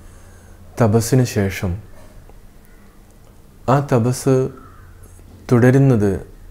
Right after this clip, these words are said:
അരുവിപ്പുറത്തെ കൊടിതൂക്കി മലയിലും അതേപോലെ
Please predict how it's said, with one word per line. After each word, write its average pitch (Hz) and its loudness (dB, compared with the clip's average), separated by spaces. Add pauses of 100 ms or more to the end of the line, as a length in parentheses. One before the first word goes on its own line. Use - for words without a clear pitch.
(380)
അരുവിപ്പുറത്തെ 110 0 (1000)
കൊടിതൂക്കി 117 0
മലയിലും 107 -2 (1080)
അതേപോലെ 107 0